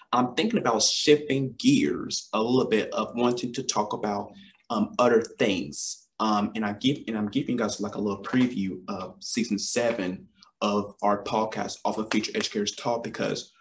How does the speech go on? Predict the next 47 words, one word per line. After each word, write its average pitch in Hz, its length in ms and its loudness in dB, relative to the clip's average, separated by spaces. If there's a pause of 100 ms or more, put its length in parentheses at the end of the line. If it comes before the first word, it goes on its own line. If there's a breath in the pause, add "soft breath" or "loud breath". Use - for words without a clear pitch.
(220 soft breath)
we're, 139 260 4
we're 135 360 6
gonna 226 160 6
continue 143 320 4
on 131 80 2
talk 131 180 -2
about 123 220 2
education, - 600 -4
but - 220 0
also 143 340 4
we're 117 140 0
gonna 175 160 2
be 143 260 0
also 117 280 2
talk - 160 -4
about 107 320 -2 (260 loud breath)
other 127 300 6
things 104 400 0
that 110 100 0
are 98 140 0
happening 101 400 -2
around 90 340 -4
the 82 80 -6
world. 82 500 -2 (380 soft breath)
Um, 104 300 2
so, - 480 0
and 113 120 2
I'm 156 280 4
open 131 260 2
to 117 120 -4
do 120 100 0
that 107 240 0
onto 110 260 -4
my 110 80 -2
show 113 220 -4
as - 160 -2
well, 104 100 2
you - 80 -4
guys. 92 340 -4
I 120 60 2
don't 139 140 2
have 127 140 -6
to - 100 -6
always 107 300 2
talk 107 120 -4
about - 260 -4
education. 107 840 -2